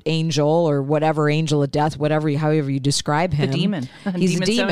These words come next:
Speaker 2: seventy-nine.
Speaker 1: who is, he is a nineteen seventies black disco dude.
Speaker 2: He's so hilarious.
Speaker 1: He is so funny.
Speaker 2: The whole thing is funny.
Speaker 1: And then she decides to, like, go into the, you know, all of eternity with him.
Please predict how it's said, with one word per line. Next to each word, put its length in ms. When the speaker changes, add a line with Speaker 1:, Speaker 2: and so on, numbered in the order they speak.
Speaker 2:
seventy-nine. 140
Speaker 1:
who 180
is, 240
he 220
is 220
a 40
nineteen 580
seventies 760
black 480
disco 460
dude. 460
Speaker 2:
He's 180
so 240
hilarious. 400
Speaker 1:
He 100
is 160
so 280
funny. 320
Speaker 2:
The 60
whole 180
thing 240
is 120
funny. 260
Speaker 1:
And 140
then 120
she 180
decides 540
to, 100
like, 360
go 180
into 160
the, 300
you 120
know, 240
all 200
of 80
eternity 480
with 160
him. 200